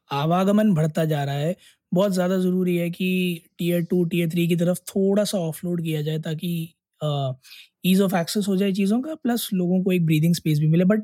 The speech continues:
आप लोग जाइए गाइस Twitter और Instagram पर इंडिया अंडरस्कोर नमस्ते पर, हमें बताइए आप लोगों को क्या लगता है कि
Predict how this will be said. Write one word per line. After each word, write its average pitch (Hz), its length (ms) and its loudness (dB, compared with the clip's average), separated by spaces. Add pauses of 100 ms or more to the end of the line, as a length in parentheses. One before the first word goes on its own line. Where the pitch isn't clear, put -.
आप 190 180 2
लोग 226 200 2
जाइए 180 240 2
गाइस 185 180 -2
Twitter 175 280 -2
और 175 140 0
Instagram 160 500 -4
पर 175 180 -4 (100)
इंडिया 165 220 2
अंडरस्कोर 160 520 -2
नमस्ते 165 340 0
पर, 180 140 0 (600)
हमें 226 180 4
बताइए 180 300 0
आप 185 320 -2
लोगों 214 200 2
को 214 140 -2
क्या 180 160 -2
लगता 156 340 -2
है 151 140 0 (560)
कि 160 580 0